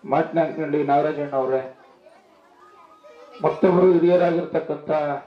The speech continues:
ನಾನು ಶಾಸಕನಾದ ಮೇಲೆ, ಶಾಸಕನಾದ ಮೇಲೆ ಅನ್ನೋದಕ್ಕಿಂತ ಈ ತಾಲೂಕಿನ ಸೇವಕನಾದ ಮೇಲೆ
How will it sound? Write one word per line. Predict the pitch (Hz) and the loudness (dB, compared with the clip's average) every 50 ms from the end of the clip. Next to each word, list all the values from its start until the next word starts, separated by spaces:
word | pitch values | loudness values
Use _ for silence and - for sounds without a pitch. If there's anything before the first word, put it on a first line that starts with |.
| - _ _ _ _ _ _ - - _ - - - - _ - - - 156 | -18 _ _ _ _ _ _ -20 -20 _ -20 -20 -20 -20 _ -20 -6 -2 2
ನಾನು | 165 165 175 175 180 180 180 180 175 170 - - - | 2 4 4 4 4 4 2 2 0 -2 -4 -4 0
ಶಾಸಕನಾದ | 165 160 190 185 - 208 208 202 196 165 165 170 170 180 180 175 | 2 2 2 2 0 0 0 0 2 2 2 2 2 0 0 0
ಮೇಲೆ, | 170 165 147 135 - - - - - - - _ _ - - - _ _ _ - 403 427 _ _ 359 - 349 349 403 392 381 _ _ _ _ _ _ _ _ - - _ _ - - - - - | 2 2 2 0 -2 -6 -12 -20 -20 -20 -20 _ _ -20 -20 -20 _ _ _ -20 -20 -20 _ _ -20 -20 -20 _ -20 -20 _ _ _ _ _ _ _ _ _ -20 -20 _ _ -20 -20 -20 -10 -6
ಶಾಸಕನಾದ | - 156 170 - 196 - - 180 175 175 180 185 185 | -4 -4 -4 -4 -6 -6 -2 0 0 2 2 2 2
ಮೇಲೆ | 185 180 180 180 | 2 2 2 2
ಅನ್ನೋದಕ್ಕಿಂತ | 175 170 170 - - 175 190 202 196 170 | 0 -2 -4 -4 -2 -2 0 2 2 2
ಈ | 165 - | 2 2
ತಾಲೂಕಿನ | 160 151 170 185 190 180 180 - 190 170 165 170 - | 2 2 4 4 2 0 0 -2 -4 -4 -4 -2 0
ಸೇವಕನಾದ | 175 175 185 190 185 - 180 165 151 160 180 175 190 190 | 2 2 2 2 2 0 0 0 2 2 0 0 0 0
ಮೇಲೆ | 190 180 185 175 | 2 2 2 2